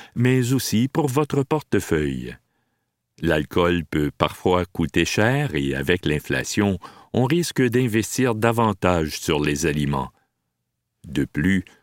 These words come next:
de délicieuses options sans alcool sont désormais disponibles sur le marché.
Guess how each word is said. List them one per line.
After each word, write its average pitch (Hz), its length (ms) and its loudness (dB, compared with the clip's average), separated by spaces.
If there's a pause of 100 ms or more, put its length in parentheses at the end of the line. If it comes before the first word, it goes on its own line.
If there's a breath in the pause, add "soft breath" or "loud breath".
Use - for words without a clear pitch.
(120)
de 90 260 2
délicieuses 123 1000 0
options 131 500 0
sans 82 300 0
alcool 110 460 2
sont 127 240 0
désormais 117 560 0
disponibles 90 880 0
sur 76 220 -2
le 71 160 0
marché. - 480 -2